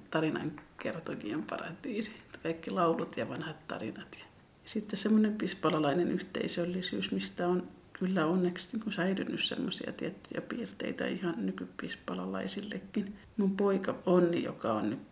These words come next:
kaksikymmentäkahdeksanvuotias, niin hän on parhaillaan töissä Pispalan nykytaiteen yhdistyksen pitämässä Hirvitalon galleriassa, joka on hyvin yhteisöllinen tapa tehdä ja levittää taidetta.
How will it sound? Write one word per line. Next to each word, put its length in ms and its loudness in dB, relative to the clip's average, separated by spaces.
kaksikymmentäkahdeksanvuotias, 1600 -4
niin 100 -4
hän 160 0
on 100 2
parhaillaan 680 -2
töissä 380 -4
Pispalan 540 -2
nykytaiteen 800 -2
yhdistyksen 680 -4
pitämässä 600 -8
Hirvitalon 640 -4
galleriassa, 640 -4
joka 200 -6
on 120 -4
hyvin 280 -4
yhteisöllinen 800 -4
tapa 300 -6
tehdä 280 -6
ja 180 -6
levittää 500 -6
taidetta. 520 -4